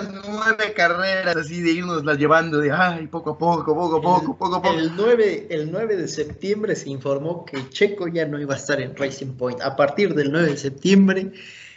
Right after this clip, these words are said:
Speaker 2: ay, ay, ay, ay, ay, ay, ay, ay.
Speaker 1: Pues mira,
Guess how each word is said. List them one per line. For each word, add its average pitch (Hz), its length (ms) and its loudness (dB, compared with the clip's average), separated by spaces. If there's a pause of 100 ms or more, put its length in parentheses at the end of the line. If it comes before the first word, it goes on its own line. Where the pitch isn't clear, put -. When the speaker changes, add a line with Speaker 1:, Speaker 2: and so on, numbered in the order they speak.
(380)
Speaker 2:
ay, 185 200 6
ay, 139 160 4
ay, 139 420 2 (340)
ay, 226 240 4
ay, 160 220 4
ay, 185 220 4
ay, 143 240 0
ay. 139 180 -2 (200)
Speaker 1:
Pues 185 280 4
mira, 285 460 4